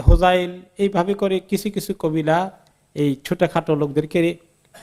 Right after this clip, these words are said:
কিছু কোরাইশা জমা করে ফেললো, যেটা আসলে কোনো পরিকল্পিত ছিল না, পরি-, প্ল্যান ওয়েতে ছিল না,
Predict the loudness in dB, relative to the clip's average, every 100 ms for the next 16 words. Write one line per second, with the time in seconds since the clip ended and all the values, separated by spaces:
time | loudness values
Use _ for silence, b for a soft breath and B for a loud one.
0 | -6 -4 -2 0 2 2 0 -2 0 0
1 | 0 -4 -8 2 2 2 -6 -6 -6 _
2 | _ _ -2 2 4 2 0 -2 -2 -2
3 | 0 2 2 2 2 2 2 0 -6 -2
4 | -4 -4 -6 -8 -14 -20 -4 2 2 0
5 | -4 -4 -6 -8 -6 -6 -6 -8